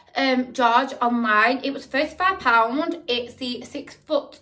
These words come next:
Christmas tree. I went for a six foot one because last year's tree, we put it up the other day and it was just far too big. Okay, so you've got a bit more of an idea here.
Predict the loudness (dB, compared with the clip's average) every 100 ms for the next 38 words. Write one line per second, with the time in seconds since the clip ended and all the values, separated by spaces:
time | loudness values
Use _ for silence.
0 | _ -12 -12 -12 -18 -18 -14 -12 -6 -6
1 | 0 0 0 -6 -6 -10 -6 -4 2 2
2 | 2 -2 0 0 0 -4 -4 -2 0 -2
3 | -4 -10 -6 -6 -6 -8 -10 -12 -12 -6
4 | -6 -6 -8 -2 -2 -2 -8 -10 -6 -6
5 | -6 -6 -10 -12 -16 -18 -20 -20 -10 -4
6 | -2 -2 -6 -6 -6 -8 -12 -8 -6 -8
7 | _ _ _ _ _ _ _ _ _ _
8 | _ _ -20 -20 -20 0 0 4 2 2
9 | -6 2 4 4 0 -10 -4 -2 -2 -4
10 | -4 0 0 0 -6 -6 -4 -4 -4 -4
11 | -4 -6 -8 -8 -2 0